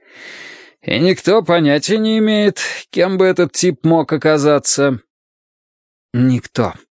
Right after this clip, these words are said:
подтвердил Мэтью, глотнув еще воды. «Правда,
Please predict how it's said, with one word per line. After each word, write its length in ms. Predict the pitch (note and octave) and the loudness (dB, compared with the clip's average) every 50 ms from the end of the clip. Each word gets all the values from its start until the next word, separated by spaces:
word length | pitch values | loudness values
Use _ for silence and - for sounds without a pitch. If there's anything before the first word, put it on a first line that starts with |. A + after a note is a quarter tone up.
| _ _ _ | _ _ _
подтвердил 520 | - A2 - - A2 A2 G#2 G2+ A2 A2 | -8 -6 -4 -2 -2 0 0 0 0 0
Мэтью, 360 | A2 A2 B2+ C3+ C3+ - C#3 | 2 2 0 0 0 0 0
глотнув 400 | B2+ B2+ A#2 G2+ - A2+ A2 - | 2 2 0 0 0 -4 -6 -6
еще 320 | - G2 F#2+ - - G2+ F#2+ | -6 -8 -8 -4 -2 -2 0
воды. 360 | G2 G2 F#2 E2 - - - _ _ _ _ _ - - - - - - - - - _ _ _ _ | 0 -2 -2 -4 -8 -14 -16 _ _ _ _ _ -20 -20 -20 -20 -20 -20 -20 -20 -20 _ _ _ _
«Правда, 500 | - - - - D3 D3+ F#3 F#3 F3 D3 | -10 -4 -2 -2 0 2 2 2 2 0